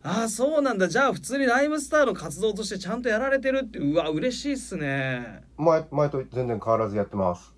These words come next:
Speaker 1: え、じゃあ、その、今は、その、ライムスター以外だと、僕がそれこそ、これをね、パッと思いついたきっかけになったのが、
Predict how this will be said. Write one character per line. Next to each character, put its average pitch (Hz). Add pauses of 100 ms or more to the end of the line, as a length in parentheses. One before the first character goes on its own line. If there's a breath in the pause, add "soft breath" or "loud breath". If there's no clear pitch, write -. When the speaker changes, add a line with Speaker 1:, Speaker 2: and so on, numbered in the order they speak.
(140)
Speaker 1:
え、 254
じ 233
ゃ 254
あ、 151
そ 190
の、 180
今 233
は、 139
そ 147
の、 139
ラ 202
イ 247
ム 247
ス 247
タ 233
ー -
以 254
外 220
だ 131
と、 151
僕 180
が 370
そ 359
れ 339
こ 359
そ、 156 (340)
こ 220
れ 254
を 262
ね、 277
パ 285
ッ 311
と 226
思 202
い 202
つ 202
い 202
た 170
き 185
っ -
か 208
け 214
に 208
な 202
っ 196
た 175
の 143
が、 131